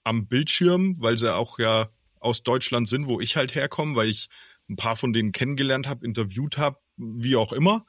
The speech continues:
Ähm, und natürlich bin ich für die und klar hat man so ein bisschen Heimatgefühl, äh, dann schon, ja, aber ich bin jetzt keiner, der sich irgendwie Fahne um den Kopf wickelt und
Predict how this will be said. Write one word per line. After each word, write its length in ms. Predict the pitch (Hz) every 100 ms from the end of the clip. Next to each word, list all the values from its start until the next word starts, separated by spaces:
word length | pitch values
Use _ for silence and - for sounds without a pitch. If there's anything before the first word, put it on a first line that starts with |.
| - - - _ _ _
Ähm, 300 | - 120 120 -
und 120 | 110
natürlich 340 | 107 - 196
bin 160 | - 117
ich 80 | 104
für 140 | 123
die 260 | 101 113 113
und 200 | 110 101
klar 180 | 123 127
hat 140 | 151
man 100 | 123
so 100 | 107
ein 120 | 107
bisschen 400 | 135 170 120 98
Heimatgefühl, 960 | 104 110 101 - 113 - 120 110 110 -
äh, 60 | 80 95 113
dann 240 | 123 113
schon, 500 | 104 - 110 135 180
ja, 300 | 143 113 139 147
aber 220 | 110 117
ich 140 | 117
bin 120 | 131
jetzt 160 | 127 113
keiner, 480 | - 139 139 135 131 - - _ -
der 80 | 120
sich 160 | 123
irgendwie 360 | 131 127 123 117
Fahne 340 | - 135 135
um 80 | 120
den 60 | 117
Kopf 280 | 135 113
wickelt 320 | 120 110 123 113
und 240 | 120 120